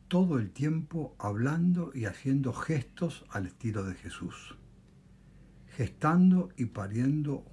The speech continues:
junto con otros una humanidad nueva, donde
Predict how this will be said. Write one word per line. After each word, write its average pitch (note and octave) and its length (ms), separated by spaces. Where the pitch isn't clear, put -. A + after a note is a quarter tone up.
junto C3+ 380
con G2 180
otros C#3 540
una D3 360
humanidad A2 680
nueva, A2 520
donde B2+ 680